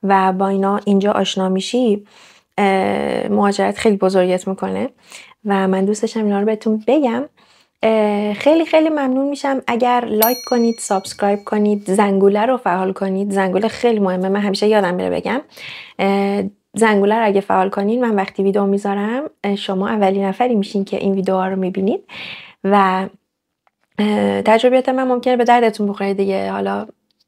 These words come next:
حتی اگه مهاجرت هم نکرده باشین، اینا چیزایی هن که آدم با بزرگ شدن سنش باید یاد بگیره، تو روابطش با آدما باید رعایت بکنه. استفاده از تجربیات دیگران باعث می‌شه که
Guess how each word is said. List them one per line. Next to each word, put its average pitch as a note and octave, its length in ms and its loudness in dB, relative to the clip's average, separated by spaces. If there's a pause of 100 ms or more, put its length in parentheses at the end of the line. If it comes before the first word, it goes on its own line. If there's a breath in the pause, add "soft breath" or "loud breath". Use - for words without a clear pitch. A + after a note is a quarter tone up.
(160)
حتی B3+ 260 0
اگه A#3 160 6
مهاجرت G3+ 420 2
هم G3+ 140 2
نکرده G3 380 0
باشین، G3 420 -2
اینا G#3 200 2
چیزایی A3 360 0
هن A3+ 120 0
که A3 100 -2
آدم G3+ 240 2
با G#3 200 0 (400 loud breath)
بزرگ G3+ 220 2
شدن G3+ 440 -2
سنش C4+ 680 -2
باید G3 380 -2
یاد C#4+ 160 0
بگیره، D4 440 -2 (340 soft breath)
تو A#3 100 0
روابطش G#3+ 440 2
با - 100 -2
آدما G3+ 280 0
باید G#3 400 -4
رعایت C4 320 -2
بکنه. B3+ 440 -2 (240 soft breath)
استفاده G#3 360 -2
از G#3 160 -2
تجربیات G3 540 -2
دیگران G3 760 -2
باعث G3+ 280 -4
می‌شه A3+ 240 0
که A#3+ 300 -2